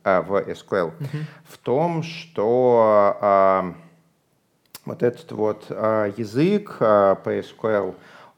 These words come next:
Speaker 1: он не то чтобы очень стандартизированный. И если вы решите перенести хранимые процедурки с Postgres, например, на M S S Q L или на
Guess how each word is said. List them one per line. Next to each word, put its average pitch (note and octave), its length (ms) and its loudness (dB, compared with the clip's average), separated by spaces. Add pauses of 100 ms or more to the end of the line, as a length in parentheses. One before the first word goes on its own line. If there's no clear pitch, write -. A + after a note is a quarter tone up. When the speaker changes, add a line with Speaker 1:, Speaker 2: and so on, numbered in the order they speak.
Speaker 1:
он C#3 420 2
не A#2+ 100 -4
то D3 200 0
чтобы A#2 320 -6
очень C3 260 -6
стандартизированный. F#2+ 1160 -8
И - 140 -12
если A#2 400 -6
вы A2 440 -6
решите - 440 -14
перенести G2 580 -10
хранимые G2 560 -8
процедурки - 840 -12
с - 220 -18 (360)
Postgres, A2 880 -4
например, F#2+ 680 -6
на F2 480 -4 (400)
M E2 200 -6
S A2+ 440 0
S - 180 -14
Q - 200 -8
L F#2 460 -2
или G2 180 -8
на E2+ 460 -6